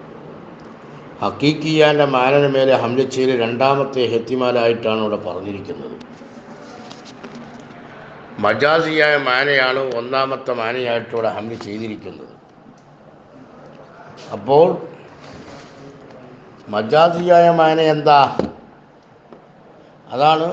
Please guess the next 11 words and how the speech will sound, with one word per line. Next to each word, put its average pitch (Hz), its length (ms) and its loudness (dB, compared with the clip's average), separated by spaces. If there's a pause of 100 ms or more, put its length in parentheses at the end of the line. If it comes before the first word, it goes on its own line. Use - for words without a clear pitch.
(1160)
നബി 123 220 -6
സല്ലല്ലാഹു 160 680 2
അലൈഹി 156 260 -2
വസല്ലമ 151 460 -2
തങ്ങൾ 147 280 -4 (1800)
പറഞ്ഞുകൊണ്ടിരിക്കുകയാണല്ലോ, 135 1040 0
ഒരു 113 140 0 (1800)
സ്വഹാബികൾക്ക് 151 840 0
പറഞ്ഞു 135 300 0
കൊടുത്തുകൊണ്ടിരിക്കുകയാണല്ലോ, 131 960 -2
"സതഫ്തരിക്കു", 139 1080 0